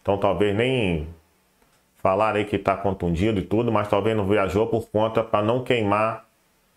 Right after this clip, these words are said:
né, a participação dele na Copa do Brasil e depois ficar impossibilitado de jogar por outro clube. O mesmo caso do Nazário, né, que Nazário viajou,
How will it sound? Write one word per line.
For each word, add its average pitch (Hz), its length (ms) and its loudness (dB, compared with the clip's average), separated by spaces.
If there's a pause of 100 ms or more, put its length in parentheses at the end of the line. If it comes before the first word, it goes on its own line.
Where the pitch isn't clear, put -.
(220)
né, 98 100 0
a 95 60 2
participação 98 560 0
dele 101 180 2
na 95 100 2
Copa 95 280 0
do 95 80 0
Brasil 95 320 2
e - 20 0
depois 113 320 0
ficar 113 140 0
impossibilitado 107 840 0
de 98 60 0
jogar 104 260 2
por 104 140 0
outro 107 180 0
clube. 76 360 -2 (280)
O - 40 -2
mesmo 127 400 0
caso 110 280 2
do 101 100 2
Nazário, 104 580 0 (640)
né, 98 140 2
que 90 320 0
Nazário 90 440 2
viajou, 113 680 0